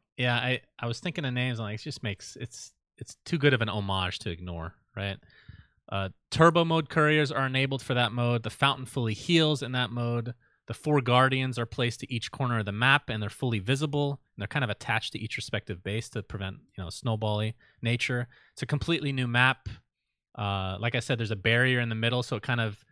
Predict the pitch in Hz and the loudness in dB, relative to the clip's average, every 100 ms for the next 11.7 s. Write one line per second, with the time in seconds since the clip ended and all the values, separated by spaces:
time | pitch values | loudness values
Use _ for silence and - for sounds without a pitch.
0 | _ _ - - 120 135 - - 120 110 | _ _ -12 -6 0 0 0 -4 0 2
1 | 120 127 120 - - - 131 113 107 135 | 2 0 -4 -8 -6 -2 -2 0 -2 -4
2 | 175 170 - 156 160 143 147 185 214 147 | -8 -8 -4 -4 -2 -4 -4 -6 -8 -8
3 | 143 - 175 202 220 _ _ _ _ _ | -10 -10 -10 -10 -12 _ _ _ _ _
4 | _ - 110 107 - 165 - - 151 139 | _ -6 -4 -4 -2 -2 -2 0 0 0
5 | 123 139 - 151 139 127 127 120 131 113 | -4 -8 -6 -6 -4 -4 -4 -6 -8 -8
6 | - 135 117 110 - 143 143 139 120 127 | -2 0 0 -4 -4 -2 0 0 2 2
7 | 131 - 127 113 139 123 - 120 113 98 | 2 0 -2 0 -4 -4 0 0 0 -6
8 | - 113 101 104 117 127 123 120 120 143 | -2 0 2 2 0 -2 -4 0 0 -2
9 | - - 107 104 107 107 101 - 120 120 | -6 -6 -4 -4 -6 -10 -16 -4 -2 -2
10 | 104 120 110 107 - 104 - 113 110 - | -4 -2 -2 -2 -6 -6 -4 -4 -4 -6
11 | - - 151 139 - 135 131 | -12 -4 -2 -2 -2 -2 -4